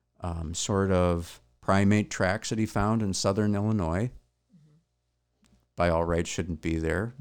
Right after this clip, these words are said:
Speaker 1: but they are.
Speaker 2: <laughs>
Speaker 1: Uh, he f-, he saw them. And it's just, you know, it's that blend, I think, of the intellectual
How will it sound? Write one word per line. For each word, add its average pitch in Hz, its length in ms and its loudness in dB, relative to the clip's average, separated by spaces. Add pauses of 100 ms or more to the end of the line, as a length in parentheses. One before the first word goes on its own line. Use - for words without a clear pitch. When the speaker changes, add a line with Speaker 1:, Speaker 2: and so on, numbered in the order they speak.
(100)
Speaker 1:
but - 180 -10
they 85 160 0
are. 82 420 -2
Speaker 2:
<laughs> - 40 -18 (480)
Speaker 1:
Uh, 87 140 -2
he 90 140 -2
f-, - 260 -8
he 90 100 -2
saw 85 360 2
them. 107 260 0 (480)
And 151 320 0
it's 156 220 -4
just, 156 220 -4 (200)
you 143 100 -4
know, 135 120 4
it's 131 140 -2
that 123 260 2
blend, 135 640 4
I 127 100 0
think, 123 500 -2
of 95 440 0 (1000)
the 113 160 -2
intellectual 117 1040 0